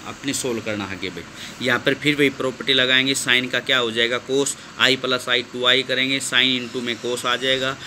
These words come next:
टू से multiply करेंगे, टू से divide करेंगे, या example में देख लेना, अभी थोड़ा सा lengthy question है।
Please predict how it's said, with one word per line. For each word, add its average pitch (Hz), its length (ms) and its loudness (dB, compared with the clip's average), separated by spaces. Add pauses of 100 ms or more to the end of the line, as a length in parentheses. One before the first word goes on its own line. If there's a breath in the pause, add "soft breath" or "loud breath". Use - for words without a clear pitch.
(220 loud breath)
टू 139 100 2
से 131 140 2
multiply 127 540 2
करेंगे, 127 300 0
टू 131 180 -8
से 123 140 -4
divide 120 400 0
करेंगे, 131 320 -2 (280 loud breath)
या 147 160 6
example 131 440 0
में 131 160 -4
देख 117 220 -4
लेना, 139 200 -2
अभी 120 140 -4
थोड़ा 127 220 -8
सा 143 120 -6
lengthy 120 320 -4
question 113 360 -6
है। - 400 -12